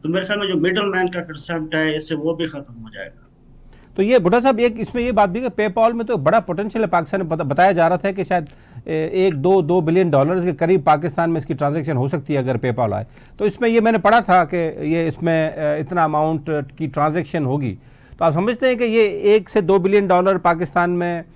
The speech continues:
Speaker 2: अ, को आ सकते हैं या इसमें ट्रांजैक्शन हो सकती है, ज़ाहिर है उसमें फ़ायदा होगा पाकिस्तान को?
Speaker 1: जी, जी, इसमें देखें ना, सिर्फ फ्रीलांसर्स नहीं है ना, आप दूसरी सर्विसेज भी हैं, जिस तरह वेब डेवलपमेंट्स है या डिजिटल रिलेटेड से जितने भी सर्विसेज हैं, वहाँ पे सबसे जो पहली ऑप्शन आती है वो PayPal की होती है।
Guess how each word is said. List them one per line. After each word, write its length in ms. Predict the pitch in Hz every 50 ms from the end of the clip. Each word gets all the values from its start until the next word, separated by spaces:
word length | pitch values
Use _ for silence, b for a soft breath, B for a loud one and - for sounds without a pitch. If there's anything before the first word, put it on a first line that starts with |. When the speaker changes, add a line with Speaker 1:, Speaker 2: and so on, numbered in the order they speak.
| b b b b b
Speaker 2:
अ, 100 | 156 151
को 160 | 139 151 160
आ 180 | 147 139 160 180
सकते 340 | - - 190 - - - 180
हैं 240 | 165 165 165 165 165
या 120 | 165 160
इसमें 260 | 160 - - 165 151
ट्रांजैक्शन 460 | 143 156 156 165 165 165 - - 165
हो 100 | 139 139
सकती 240 | 139 175 147 - 165
है, 100 | 156 147
ज़ाहिर 180 | 139 156 160 160
है 60 | 156
उसमें 180 | 143 143 156 139
फ़ायदा 260 | 143 143 143 143 147
होगा 220 | 131 135 139 139
पाकिस्तान 420 | 117 135 127 120 113 - 120 120 117
को? 120 | - - _ - _ _ - - _ - _ - - - - _ _ - - - _ _ - _ _ - - - - - - - - _ _ _ _ _ _ _ _ - - b b b b b b b -
Speaker 1:
जी, 100 | 202 220
जी, 180 | 226 226 214
इसमें 300 | 214 214 214 220 214 196
देखें 260 | 175 196 202 202 226 226
ना, 100 | 214 196
सिर्फ 280 | 190 196 196 190 185
फ्रीलांसर्स 580 | - 185 180 185 170 165 175 180 175 190 175 160 151
नहीं 160 | 160 170 160
है 60 | 135
ना, 100 | 135 147
आप 240 | 143 147 156 - - -
दूसरी 260 | 160 160 160 165 165
सर्विसेज 420 | - - 160 156 156 - 156 143
भी 160 | 143 - -
हैं, 160 | 131 127 127 127
जिस 180 | 139 135 -
तरह 100 | 151 147
वेब 200 | 135 139 143 143
डेवलपमेंट्स 600 | 139 139 139 135 139 135 139 139 131 127 127 127
है 160 | 127 127 127 B B B B B B B 147
या 80 | 147
डिजिटल 440 | 139 135 170 180 190 185 196 185 180
रिलेटेड 380 | 156 147 147 156 160 160 175 165
से 140 | - 160
जितने 340 | 151 156 156 - 196 190 196
भी 80 | 175 170
सर्विसेज 480 | 175 170 160 160 156 156 147 147 135
हैं, 100 | 135 131
वहाँ 160 | 139 147 160 160
पे 160 | 156 143 139
सबसे 300 | - 160 160 156 - 156
जो 100 | 151 143
पहली 260 | 139 151 151 147 143
ऑप्शन 280 | 143 143 - - 139 139
आती 180 | 135 135 139
है 60 | 143
वो 140 | 143 143 139 147
PayPal 400 | 147 143 139 123 117 113 110 110
की 60 | 110
होती 220 | 104 104 104 101 92
है। 80 | 92